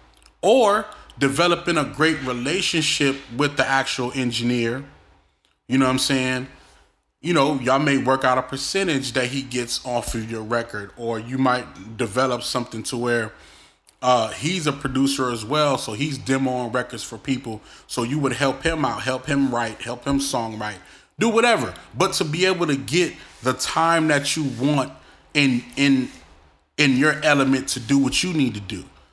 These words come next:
'Cause it's all about creating the right music environment to,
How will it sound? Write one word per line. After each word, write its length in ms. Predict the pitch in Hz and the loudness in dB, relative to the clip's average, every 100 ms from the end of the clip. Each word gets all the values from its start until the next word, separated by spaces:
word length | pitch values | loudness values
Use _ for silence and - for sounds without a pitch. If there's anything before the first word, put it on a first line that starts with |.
| _ _ _ _ - | _ _ _ _ -2
'Cause 160 | 135 | 0
it's 180 | 135 - | 0 2
all 240 | 147 160 | 4 4
about 360 | 156 131 139 127 | 4 4 2 2
creating 600 | - 135 139 135 131 113 | -4 -2 0 2 0 -4
the 120 | 107 | -6
right 580 | 101 98 131 143 143 107 | -10 0 2 4 2 -2
music 500 | 104 131 131 123 120 | 0 2 2 0 -4
environment 800 | 123 104 110 127 120 113 107 107 - - - _ _ - | -6 -2 2 4 4 0 -2 -6 -12 -20 -20 _ _ -4
to, 200 | 127 | -4